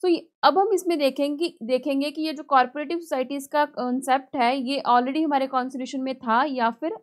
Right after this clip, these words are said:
नहीं। अगर नहीं था तो इसको कैसे ऐड किया गया। सबसे पहले यहाँ पे दिया गया है कि the ninety-seventh Constitutional Amendment Act of two thousand eleven gave a constitutional status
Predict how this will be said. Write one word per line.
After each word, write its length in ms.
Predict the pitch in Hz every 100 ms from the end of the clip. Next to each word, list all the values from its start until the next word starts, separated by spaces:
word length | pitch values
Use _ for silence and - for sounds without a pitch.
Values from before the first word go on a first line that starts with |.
| 226
नहीं। 520 | 233 226 220 214 190
अगर 200 | 202 226
नहीं 380 | 247 240 262 285
था 120 | 294
तो 120 | 311 294
इसको 220 | 277 285
कैसे 360 | 277 233 233
ऐड 200 | 220 202
किया 240 | 196 196 185
गया। 280 | 175 175 202 _ _ _ _ _ _ _ _
सबसे 280 | 294 294 370
पहले 200 | 349 349
यहाँ 200 | 330 294
पे 120 | 285
दिया 260 | 247 262
गया 240 | 247 240 233
है 140 | 254
कि 100 | 277
the 120 | 269
ninety-seventh 880 | 262 247 254 285 285 269 254 320 320 359 -
Constitutional 580 | 262 247 247 269 269 285 240
Amendment 340 | 233 226 233 226 -
Act 420 | 220 202 208 -
of 40 | 240 - 294
two 160 | 330 349
thousand 320 | 302 254 247 240 -
eleven 480 | 247 240 202 202 214 196 208
gave 220 | 202 214 - 226
a 60 | 226 233
constitutional 720 | 226 240 330 320 311 311 277
status 640 | 269 - 262 262 208 208